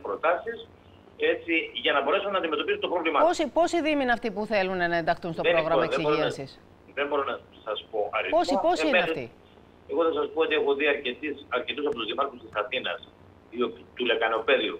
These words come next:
Speaker 1: οι οποίοι δεν ζήτησαν ένταξη στο πρόγραμμα εξυγίανσης. Ένας μάλιστα εξ αυτών, αφού μου περιέγραψε και εγγράφω στην τραγική οικονομική κατάσταση των Δήμων,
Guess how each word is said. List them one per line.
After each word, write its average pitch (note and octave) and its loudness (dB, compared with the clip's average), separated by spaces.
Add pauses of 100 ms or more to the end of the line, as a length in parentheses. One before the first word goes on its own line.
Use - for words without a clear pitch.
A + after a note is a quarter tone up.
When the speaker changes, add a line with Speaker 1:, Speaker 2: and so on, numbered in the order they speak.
Speaker 1:
οι B2 -4
οποίοι D3 2 (140)
δεν G3 6 (180)
ζήτησαν C#3+ -2 (160)
ένταξη A#2 -2
στο - -8
πρόγραμμα G2+ -2
εξυγίανσης. - -14 (360)
Ένας F#3 2 (120)
μάλιστα E3 0
εξ - -8 (120)
αυτών, A#2+ -2 (540)
αφού A#2+ -2
μου E3 0 (140)
περιέγραψε C#3+ 4 (120)
και B2 0
εγγράφω B2+ 0 (120)
στην - -6 (100)
τραγική B2 0
οικονομική A#2 -4
κατάσταση A2+ 0
των F#2+ -6 (100)
Δήμων, A#2+ -6